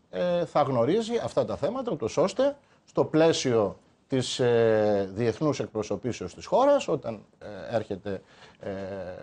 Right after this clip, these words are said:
σε συνάντηση με άλλους, ε, ηγέτες χωρών ή, ε, διεθνών οργανισμών, υπερεθνικών οργανισμών, να έχει την κατάλληλη, την, ε, επαρκή γνώση, ούτως ώστε αυτά να τα, ε, εκθέσει,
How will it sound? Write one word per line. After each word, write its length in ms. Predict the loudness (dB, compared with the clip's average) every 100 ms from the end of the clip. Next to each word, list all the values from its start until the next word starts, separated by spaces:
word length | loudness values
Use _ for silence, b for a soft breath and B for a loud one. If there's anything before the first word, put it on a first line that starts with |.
| -16
σε 380 | -10 -10 -8 -12
συνάντηση 800 | -6 0 0 0 -8 -6 -8 B B B B
με 180 | -4 0
άλλους, 460 | 2 2 0 -6 -6
ε, 540 | -4 -4 -6 -10 -10
ηγέτες 640 | -10 0 0 2 -2 -4 -14 b b b
χωρών 520 | -2 2 4 4 2 0
ή, 360 | 0 0 -2 _ -16
ε, 400 | -10 -8 -8 -8 -8
διεθνών 400 | -6 -4 0 -2
οργανισμών, 640 | -2 -6 -6 -4 0 0 0
υπερεθνικών 600 | -2 -4 -6 -6 -6 -6
οργανισμών, 600 | -8 -10 -8 -8 -8 -6
να 140 | -2
έχει 240 | -2 -4 -8
την 380 | -6 -6 -8 -6
κατάλληλη, 500 | -4 0 0 0 -2
την, 180 | -4 -4
ε, 420 | -4 -6 -8 -8
επαρκή 360 | -6 -6 -4 -2
γνώση, 540 | 0 2 0 -2 -6 -8
ούτως 280 | -6 -4 -4
ώστε 220 | -6 -6
αυτά 260 | -4 -4 -2
να 200 | -2 0
τα, 280 | -2 -2 -8 b b b
ε, 300 | 0 2 2
εκθέσει, 680 | -2 -6 2 4 4 0 -2